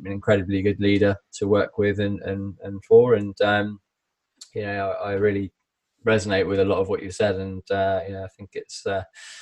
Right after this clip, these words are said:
let's say refreshing is the best word I can use to describe it, to be honest. And, um, yeah, I guess I like to end every podcast, if I may, by, um, the same question I always ask people is, you know, do you have one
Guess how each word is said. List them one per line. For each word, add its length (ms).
let's 100
say 240
refreshing 680
is 100
the 60
best 200
word 160
I 80
can 160
use 220
to 60
describe 320
it, 80
to 120
be 60
honest. 260
And, 300
um, 600
yeah, 500
I 100
guess 180
I 60
like 220
to 140
end 180
every 380
podcast, 680
if 200
I 120
may, 520
by, 460
um, 760
the 180
same 240
question 380
I 20
always 240
ask 180
people 280
is, 120
you 100
know, 80
do 80
you 360
have 360
one 680